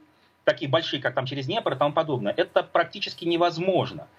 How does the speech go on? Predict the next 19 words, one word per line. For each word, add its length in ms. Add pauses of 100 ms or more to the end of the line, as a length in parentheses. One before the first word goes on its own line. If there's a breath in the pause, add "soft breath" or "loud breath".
(440 loud breath)
А, 180
для 180
этого 380
нужны 380
действительно 600
действия 520
реальной 400
бомбардировочной 680
авиации. 400
То 120
есть, 240
э, 60
в 400
Югославии, 640
в 60
Белграде 680
бомбили, 420
э, 360
бомбардировщики. 800